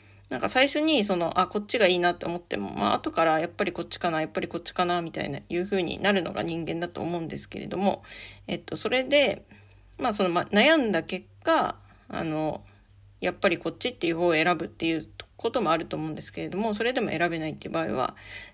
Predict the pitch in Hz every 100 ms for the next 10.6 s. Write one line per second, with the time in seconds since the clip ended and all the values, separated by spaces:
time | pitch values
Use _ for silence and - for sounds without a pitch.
0 | - - 208 226 254 240 208 208 196 175
1 | - 175 160 - 175 214 - - - -
2 | 233 247 254 220 180 - 156 151 - -
3 | - 226 226 - 139 - - - _ -
4 | - 240 214 226 226 - - 196 - 185
5 | 175 170 - 165 165 156 160 180 190 -
6 | - 175 - - 160 160 160 165 160 151
7 | 156 - 185 - - - - 185 202 214
8 | 208 - - - - 170 220 262 247 165
9 | - 233 202 190 156 156 151 147 - -
10 | 143 - 151 156 - -